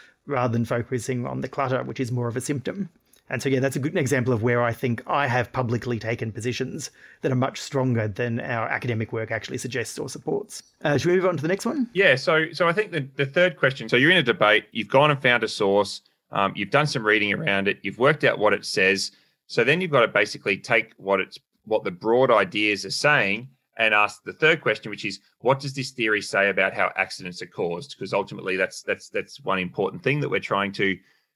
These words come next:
Speaker 2: um, trying to understand. So we, we've got the idea, and now how, how can we think about accident causation, what the theory says about accident causation?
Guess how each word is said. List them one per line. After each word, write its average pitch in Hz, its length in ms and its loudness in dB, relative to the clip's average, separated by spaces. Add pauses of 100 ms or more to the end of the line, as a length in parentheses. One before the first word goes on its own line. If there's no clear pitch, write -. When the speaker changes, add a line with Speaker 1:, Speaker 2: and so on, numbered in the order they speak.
(160)
Speaker 2:
um, 98 220 -2
trying 101 240 -2
to 95 60 0
understand. 127 480 -2
So 101 160 0
we, 95 260 -6
we've 104 120 -8
got 117 160 -2
the 98 80 2
idea, 120 340 2
and 135 100 -2
now 110 400 2
how, 113 240 0
how 117 200 2
can 135 120 -14
we 107 100 -8
think 107 220 -10
about 98 260 0 (220)
accident 101 380 -8
causation, 95 500 -6
what 110 200 -6
the - 80 -18
theory 101 340 -8
says - 380 -8
about 92 160 -4
accident 95 300 -8
causation? 90 440 -12